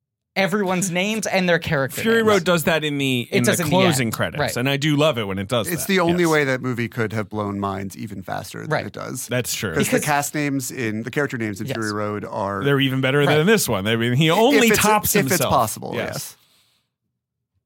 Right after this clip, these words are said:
Speaker 1: But this, yes, it, like, it
Speaker 2: But this
Speaker 1: starts out
Speaker 2: opens
Speaker 1: incredibly
Speaker 2: with, yes,
Speaker 1: strong.
Speaker 2: you know, like,
Speaker 1: Right.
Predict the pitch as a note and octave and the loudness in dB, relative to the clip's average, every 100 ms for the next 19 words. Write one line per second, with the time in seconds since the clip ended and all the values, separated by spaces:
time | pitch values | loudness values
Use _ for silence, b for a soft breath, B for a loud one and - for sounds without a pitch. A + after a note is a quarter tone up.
0 | _ _ _ G3+ G#3 B3+ B3 F3+ F#3+ F3 | _ _ _ -4 0 0 0 -2 -2 -2
1 | - F3+ F3 E3 - E3+ D3+ G3 G#3+ - | -4 -2 0 -2 -2 -6 2 4 4 4
2 | F3 F3+ D3+ D3 F3 D#3+ B2+ A#2+ B2+ B2 | 4 4 2 2 2 2 2 2 2 0
3 | F#2+ - A2 - A#2+ G#2 G2 G2+ F#2+ F#2+ | 0 -2 -2 -2 -2 -2 -2 -4 -4 -2
4 | C3+ - | -2 -4